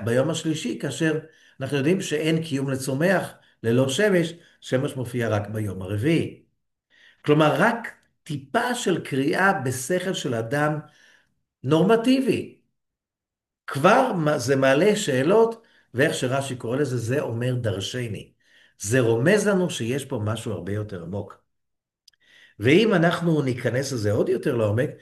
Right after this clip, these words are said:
בואו נקרא קצת את ספר היצירה, שספר היצירה, שהוא, אה,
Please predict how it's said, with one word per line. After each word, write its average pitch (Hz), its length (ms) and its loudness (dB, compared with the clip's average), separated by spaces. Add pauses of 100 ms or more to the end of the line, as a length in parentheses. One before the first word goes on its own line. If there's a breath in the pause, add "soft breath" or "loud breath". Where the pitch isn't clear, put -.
(280 soft breath)
בואו 226 320 6
נקרא - 340 0
קצת 202 360 2
את 202 80 2
ספר 196 300 -2
היצירה, 220 460 -2
שספר 180 440 -4
היצירה, 135 680 0 (1080)
שהוא, 131 580 2
אה, 113 260 4